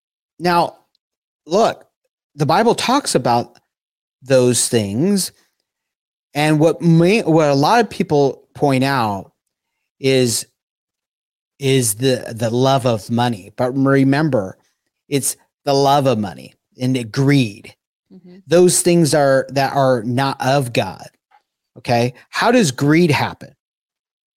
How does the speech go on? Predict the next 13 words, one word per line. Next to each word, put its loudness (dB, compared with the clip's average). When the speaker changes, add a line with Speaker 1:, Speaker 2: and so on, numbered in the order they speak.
Speaker 1:
It, -4
it, 0
we 2
bec-, -2
we 2
become -2
obsessed -4
about 0
having -4
it, -16
having -2
that -4
thing, -4